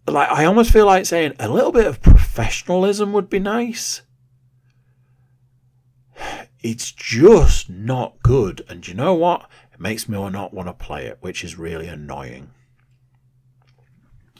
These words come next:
So that's Saints Row.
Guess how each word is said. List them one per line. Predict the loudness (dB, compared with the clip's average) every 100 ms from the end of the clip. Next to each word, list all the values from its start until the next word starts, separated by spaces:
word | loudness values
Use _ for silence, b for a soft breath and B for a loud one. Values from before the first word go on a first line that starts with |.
| b b b b b b b -20 _ _ _ _ _ _ _ _ _ _ _
So | -8 -4
that's | -4 -6
Saints | -6 -6 -4
Row. | -2 -2